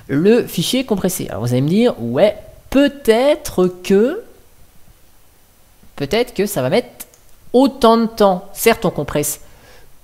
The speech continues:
avec plus de processeurs, avec une vitesse plus importante, parce que le processeur sur ma machine tourne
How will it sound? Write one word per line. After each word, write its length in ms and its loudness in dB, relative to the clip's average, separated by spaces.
avec 240 -4
plus 180 0
de 60 2
processeurs, 640 -2
avec 240 -2
une 300 0
vitesse 960 2
plus 320 0
importante, 840 0
parce 160 -8
que 80 -4
le 180 -2
processeur 640 -4
sur 200 -8
ma 100 -2
machine 320 -4
tourne 340 -2